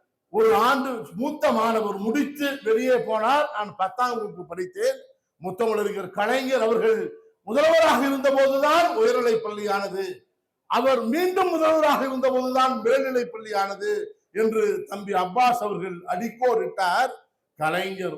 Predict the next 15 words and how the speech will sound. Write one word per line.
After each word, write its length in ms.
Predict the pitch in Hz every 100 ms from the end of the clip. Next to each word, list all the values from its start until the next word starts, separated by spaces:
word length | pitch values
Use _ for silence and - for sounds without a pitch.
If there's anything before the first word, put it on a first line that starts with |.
| -
அவர்களால் 680 | 147 208 208 190 175 170 147 - _ _
பயனடையாத 800 | 170 226 262 220 214 190 185 175 175 151 - - 131 185
எந்த 300 | 233 - 339
சமூகமும் 680 | - 277 247 285 233 240 220 -
தமிழ்நாட்டில் 640 | 185 190 185 156 - 135
கிடையாது. 320 | - - - - _ _ _ _ _ _
கலைஞரால் 680 | 165 202 277 285 285 262 247
பயனடையாத 640 | - 233 285 269 269 247 233
எந்த 260 | 226 262 320
சமூகமும் 640 | 311 311 370 349 349 349
தமிழ்நாட்டில் 580 | - 233 247 214 208 180
கிடையாது. 500 | 190 202 190 175 175 170 - _ _
ஒரு 260 | 175 185 180
சமூக 580 | - 233 262 311 277 269
மருத்துவராக 840 | 214 220 285 - 262 226 185 190